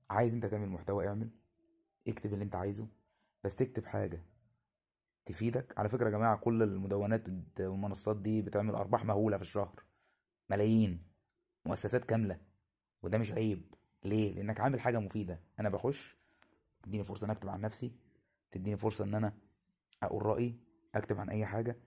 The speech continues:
أنت مدونتك أو المحتوى أو البلوجنج اللي أنت بتعمله مفيد جدًا جدًا، فتحقيق الربح بقى شيء مشروع.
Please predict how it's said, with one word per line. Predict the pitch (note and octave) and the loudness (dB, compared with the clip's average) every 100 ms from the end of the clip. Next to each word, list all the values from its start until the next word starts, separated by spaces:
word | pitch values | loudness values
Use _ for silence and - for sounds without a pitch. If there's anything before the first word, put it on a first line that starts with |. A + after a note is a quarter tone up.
| _ _ A#2 | _ _ -2
أنت | A#2 A2 | 0 0
مدونتك | G#2 G#2 A2+ A2 G#2 - - - | 0 0 0 0 -2 -6 -12 -6
أو | G2 F#2+ D#2+ - _ - | -4 -4 -6 -14 _ -10
المحتوى | G2 G2+ G2 G2 G2 G2 F#2+ - - _ _ A2 G2+ A2+ A#2 A2 | -6 -4 -4 -4 -4 -6 -8 -14 -20 _ _ -8 -2 4 6 8
أو | G#2+ | 6
البلوجنج | G2+ G2 A#2 A#2 G#2 | 2 4 4 6 4
اللي | A2+ | 2
أنت | A2 | 2
بتعمله | G#2 G2+ A2 A2+ A2+ - _ _ - | 0 0 2 2 0 -14 _ _ -6
مفيد | G2 B2 A2 | -2 0 0
جدًا | A#2+ A2+ | 0 0
جدًا، | A2 C3 B2 C3+ C#3+ - _ - | 0 0 0 -4 -6 -16 _ -2
فتحقيق | B2+ C3 - - G#2+ - B2+ A2 | 0 0 -6 -10 -10 -4 -2 0
الربح | G#2 B2+ C3 - - _ - | 0 -2 -2 -12 -20 _ -8
بقى | - G2 | -6 -2
شيء | C3+ | 0
مشروع. | D#3 E3 F#3 A2 | 0 6 6 4